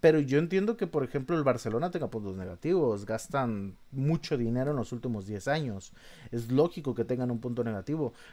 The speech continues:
Pero a mí no me cuadra que el Sevilla venda todo el tiempo sus mejores jugadores,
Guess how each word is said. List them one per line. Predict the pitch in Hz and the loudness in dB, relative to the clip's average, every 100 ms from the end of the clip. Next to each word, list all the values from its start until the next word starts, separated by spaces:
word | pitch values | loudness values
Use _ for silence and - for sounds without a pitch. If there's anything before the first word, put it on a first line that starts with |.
| - | 2
Pero | 156 | 4
a | 160 | 6
mí | 185 | 6
no | 240 | 4
me | 254 247 | 4 2
cuadra | 247 254 226 160 170 - _ - - | 4 4 6 4 0 -6 _ -14 0
que | 139 | 2
el | 131 | 4
Sevilla | 127 139 156 165 | 2 -2 2 2
venda | 151 170 165 160 | 4 4 2 0
todo | 170 170 | 2 2
el | 160 | 2
tiempo | 175 156 | -2 -4
sus | - 120 | -6 -8
mejores | 113 - 156 - | -6 -4 -4 -2
jugadores, | 196 185 190 156 151 | 2 4 4 4 2